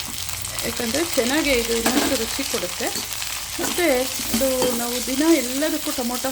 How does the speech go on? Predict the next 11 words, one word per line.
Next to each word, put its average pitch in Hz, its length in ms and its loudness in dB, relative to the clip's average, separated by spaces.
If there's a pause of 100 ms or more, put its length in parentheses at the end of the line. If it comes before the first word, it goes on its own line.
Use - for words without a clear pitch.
ಹಾಕಿ 233 320 0
ರೂಢಿ 262 280 2
ಆಗಿರೋದ್ರಿಂದ, 196 640 -6 (1000)
ಬರೀ 294 180 0 (100)
ಹುಣಸೆ 254 320 -2 (100)
ಹಣ್ಣು 240 180 -2 (100)
ನೀರು 226 220 0 (1700)
ಅಂತಲ್ಲ, 202 300 -2 (120)
ಇದಕ್ಕೆ 214 280 -6
ಬೇಕಾಗಿರೋದೇ 294 540 2
ಹುಣಸೆ 285 260 4